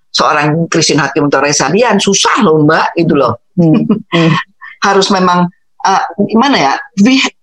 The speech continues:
Speaker 1: ha-, tidak hanya dedicate to your profession atau untuk, eh, untuk yang peran yang harus kita mainkan, tapi emang betul-betul kita, Mbak, menjadi budak.
Speaker 2: Oke.
Speaker 1: Kita menjadi budak dari tokoh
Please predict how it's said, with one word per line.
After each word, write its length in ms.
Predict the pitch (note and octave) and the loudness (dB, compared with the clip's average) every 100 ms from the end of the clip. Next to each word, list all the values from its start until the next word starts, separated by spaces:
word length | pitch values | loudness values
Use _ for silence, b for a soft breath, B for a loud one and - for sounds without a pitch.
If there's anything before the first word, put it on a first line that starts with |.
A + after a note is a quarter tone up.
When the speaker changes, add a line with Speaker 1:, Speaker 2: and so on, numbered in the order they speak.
| _ - | _ -6
Speaker 1:
ha-, 280 | - C4+ - | -4 -4 -2
tidak 240 | D4 G3+ - D4 | -2 0 0 0
hanya 240 | C#4+ C#4 | 0 2
dedicate 680 | A#3 G#3 A#3 - C#4+ C4+ - | 2 0 -2 -4 -2 -2 -2
to 80 | - | -2
your 460 | A3+ G3 G#3 G3+ G3 B B B | 2 4 4 2 0 B B B
profession 720 | - F3+ G3+ G3 A3+ - B3 C4 | -4 -2 0 0 0 0 0 0
atau 380 | - - F#3+ - | -2 -2 -2 0
untuk, 360 | F#3+ F#3 G3 G3+ B B B _ _ | 0 0 -2 -4 B B B _ _
eh, 300 | F#3 F#3 F3+ F3+ | -2 0 0 -2
untuk 600 | - F#3+ F3+ F#3+ F3 F3 - _ _ | 0 0 0 0 0 0 -4 _ _
yang 320 | - F3 E3+ - _ _ | -6 -2 -2 -4 _ _
peran 340 | - F#3 F3 | -4 -2 0
yang 160 | F3+ E3 | 0 0
harus 220 | F3+ F3 - | 0 0 -2
kita 220 | G3+ F#4+ | -2 0
mainkan, 600 | E3+ F#3 C#4 C4+ F#3+ F#3 | 0 2 0 0 -2 -2
tapi 220 | A3 A3+ | -2 -2
emang 180 | D#4+ D#4+ | 0 2
betul-betul 460 | C4+ C4 A3 - D4 | 0 2 0 2 0
kita, 220 | C#4 - C#4+ - - | -2 -2 -2 -2 0
Mbak, 240 | B3 C4+ | 0 2
menjadi 280 | A3+ G3+ G3 | 2 2 2
budak. 460 | D#3 D#3+ A#3+ A#3 - - _ _ _ - | 2 2 2 0 -4 -10 _ _ _ -4
Speaker 2:
Oke. 540 | F3+ F#3 F#3 - E3+ | 0 0 0 -2 0
Speaker 1:
Kita 520 | D#3+ C4 - C#4 C#4+ | 0 0 -2 0 2
menjadi 360 | C#4 A3+ G#3+ G#3 | 2 2 2 2
budak 480 | F3+ A#3 G3 C4 C#4 | 2 2 2 0 2
dari 420 | G3+ G3+ F3 - | 2 2 0 -2
tokoh 560 | - F#3 - - G#3 | 0 -2 -2 -2 0